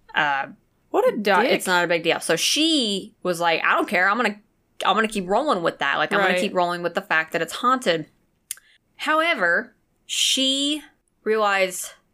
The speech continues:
Speaker 1: very quickly that the doll is actually cursed.
Speaker 2: Yeah, it's, it's legitimately haunted.
Speaker 1: She was living in Ireland at the time, in Dublin,
Speaker 2: Mm.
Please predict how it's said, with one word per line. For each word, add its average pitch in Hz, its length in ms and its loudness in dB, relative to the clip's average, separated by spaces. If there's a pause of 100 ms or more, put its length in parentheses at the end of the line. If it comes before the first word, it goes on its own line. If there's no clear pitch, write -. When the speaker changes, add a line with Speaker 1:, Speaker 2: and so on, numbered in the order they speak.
(180)
Speaker 1:
very 208 180 2
quickly 180 480 0
that 190 160 -2
the 185 60 -12
doll 254 240 2
is 202 120 0
actually 165 300 -2
cursed. - 420 -10 (180)
Speaker 2:
Yeah, 185 200 2
it's, 170 220 -2
it's 170 220 -4
legitimately 165 640 0 (140)
haunted. 147 460 -2 (380)
Speaker 1:
She - 160 -2
was 233 120 2
living 262 200 0
in 330 80 0
Ireland 196 380 0
at 170 80 0
the 175 60 -6
time, 160 320 0
in 185 160 -2
Dublin, 165 460 0 (180)
Speaker 2:
Mm. 202 260 -2